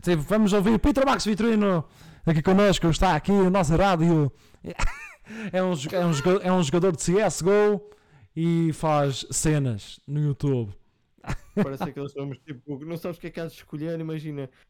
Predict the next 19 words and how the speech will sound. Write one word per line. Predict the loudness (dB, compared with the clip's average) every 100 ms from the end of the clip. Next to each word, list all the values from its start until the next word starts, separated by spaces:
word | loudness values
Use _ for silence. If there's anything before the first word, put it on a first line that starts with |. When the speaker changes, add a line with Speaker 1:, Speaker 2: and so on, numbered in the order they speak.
| _ -16
Speaker 2:
tens | -12 -12
aqueles | -10 -10
nomes | -8 -10 -10
do | -8 -8
Abu | -10 -10 -10 -8 -10
e |
não | -12
sei | -14
o | -12
quê, | -12
Peter | -12 -12 -10 -8
Max | -10 -12
vinte | -12 -12 -8
e |
um, | -10 -8 -12 -16 _ -20 -12
H | -10 -8
D | -8 -8
P | -10 -10
T, | -8 -8 -10